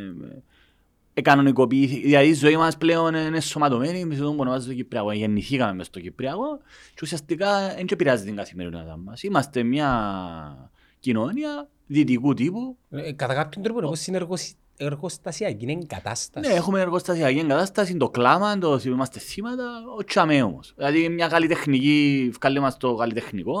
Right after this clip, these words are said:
Speaker 2: Είπαμε τα, προϊόν.
Speaker 1: Ναι, ναι, προϊόν, είναι ένα προϊόν. Άρα, τούτη είναι η κατάσταση. Ε, η μεγάλη διαφορά, άρα,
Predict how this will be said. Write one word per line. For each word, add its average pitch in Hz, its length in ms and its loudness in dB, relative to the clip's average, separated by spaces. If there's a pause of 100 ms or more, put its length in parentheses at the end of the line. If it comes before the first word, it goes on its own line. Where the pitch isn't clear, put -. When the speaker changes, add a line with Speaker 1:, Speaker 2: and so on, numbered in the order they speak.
(200)
Speaker 2:
Είπαμε 175 360 6
τα, 92 140 -6
προϊόν. 147 420 4
Speaker 1:
Ναι, 127 180 -4
ναι, 131 180 -2
προϊόν, 127 420 0
είναι 156 100 -4
ένα 135 80 -2
προϊόν. 95 220 -4
Άρα, 185 420 6 (100)
τούτη 180 220 2
είναι 156 100 4
η 131 40 4
κατάσταση. 98 600 -2 (840)
Ε, 131 280 -2
η 135 120 2
μεγάλη 135 300 2
διαφορά, 190 720 2 (400)
άρα, 160 400 8